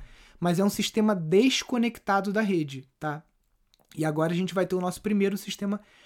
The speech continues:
conectado da rede que vai compensar a conta de energia das outras residências que tem aqui no Pindorama, porque é um, é uma, é uma conta só pra todas as casas que a gente tem aqui, tá? Aí você perguntou sobre a taxação.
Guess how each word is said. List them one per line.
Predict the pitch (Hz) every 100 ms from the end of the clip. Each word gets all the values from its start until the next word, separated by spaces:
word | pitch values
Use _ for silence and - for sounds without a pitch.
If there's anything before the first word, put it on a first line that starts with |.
| _ -
conectado | 202 214 214 185 175
da | 202
rede | 175 190 190
que | -
vai | 190 196 196
compensar | - 226 220 247 - - 196 320
a | 202
conta | - 196 202
de | 190 196
energia | 196 165 185 202 208 _ _ -
das | 170 180 165
outras | 196 214 185
residências | 202 196 180 180 180 190
que | -
tem | 180 180
aqui | 170
no | 180
Pindorama, | - 175 175 180 185
porque | -
é | 190
um, | 190
é | 190
uma, | 190 226 220
é | 196
uma | 185 208
conta | 214 214 214 220
só | - 180 160 - _ _
pra | 165 165
todas | - 185 185
as | 196 -
casas | - 180 175 185
que | -
a |
gente | 175 185 -
tem | 175
aqui, | 214 - 135 _ _ -
tá? | 156 - - - - - -
Aí | 214
você | 233
perguntou | 220 247 254
sobre | 233 254
a | 240
taxação. | 240 - 269 - 165 131